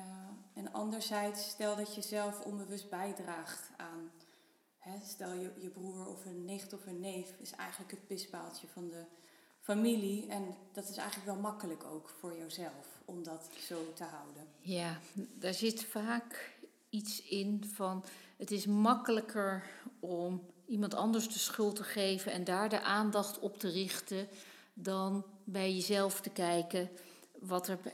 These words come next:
Speaker 2: eh, wat je zelf wellicht niet wil aankijken. Het is makkelijker om je schuld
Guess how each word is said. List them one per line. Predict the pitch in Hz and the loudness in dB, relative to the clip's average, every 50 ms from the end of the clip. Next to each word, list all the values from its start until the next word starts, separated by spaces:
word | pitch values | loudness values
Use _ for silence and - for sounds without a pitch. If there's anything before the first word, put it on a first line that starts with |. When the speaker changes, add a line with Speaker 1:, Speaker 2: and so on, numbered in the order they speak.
| - - | -10 -10
Speaker 2:
eh, | - - 202 196 202 202 196 190 185 185 185 185 185 180 180 185 190 196 180 226 294 | -8 -6 -4 -4 -4 -4 -4 -4 -4 -4 -4 -4 -4 -4 -6 -6 -8 -8 -10 -12 -12
wat | - 185 185 196 196 - | -6 0 0 2 2 2
je | - | 2
zelf | 190 208 247 247 240 240 | 4 8 10 10 8 8
wellicht | - 185 165 165 156 - - | 6 6 4 4 4 2 0
niet | 190 170 - | -2 -2 0
wil | - 170 - - | 0 0 0 0
aankijken. | 320 156 151 - - 160 143 143 143 139 - 156 - - - - - | 0 -2 -2 -4 -4 -6 -6 -6 -6 -8 -8 -12 -12 -14 -16 -18 -14
Het | - - | -10 -8
is | 170 160 | -2 0
makkelijker | 185 190 208 214 208 - 208 202 - - 180 | 4 4 4 6 6 4 4 4 4 2 0
om | 190 190 190 | 2 2 2
je | 185 | 2
schuld | 175 - - - 220 202 196 202 - - | 0 0 4 6 6 8 6 6 2 -4